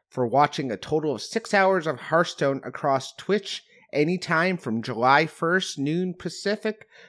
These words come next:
through July second, noon Pacific. One pack for each, uh, each Ashland, or for e-, from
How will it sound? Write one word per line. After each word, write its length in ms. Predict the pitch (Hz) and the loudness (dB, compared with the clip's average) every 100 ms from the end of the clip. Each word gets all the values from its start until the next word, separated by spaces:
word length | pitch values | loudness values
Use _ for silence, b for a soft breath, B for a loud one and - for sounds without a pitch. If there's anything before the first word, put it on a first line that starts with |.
| b _ - | b _ 0
through 260 | 160 160 | 4 4
July 500 | 147 131 139 147 156 | 2 2 6 8 6
second, 520 | 143 - 156 - 151 - | 0 0 0 0 -4 -4
noon 340 | 127 139 147 | -2 -2 -2
Pacific. 680 | 135 139 - 117 - 69 - - b b b b | -6 -10 -4 -4 -4 -6 -8 -20 b b b b
One 420 | 110 123 160 202 | -2 2 2 2
pack 500 | - 156 147 151 - _ | -2 0 2 0 -8 _
for 180 | 117 95 | -6 -6
each, 320 | - 143 - - _ - | -4 -6 -6 -12 _ -6
uh, 360 | 117 110 104 - - | -2 -2 -2 -6 -6
each 320 | 156 - - - | -8 -8 -14 -4
Ashland, 680 | 139 135 - 156 156 160 160 - - _ _ _ _ _ _ _ _ _ _ - | -4 -2 -2 -2 -2 -6 -10 -16 -20 _ _ _ _ _ _ _ _ _ _ -10
or 180 | 117 107 | -8 -8
for 400 | - 101 87 - - | -4 -2 -2 -6 -10
e-, 180 | 120 - _ | -14 -14 _
from 380 | - 147 143 | 2 2 2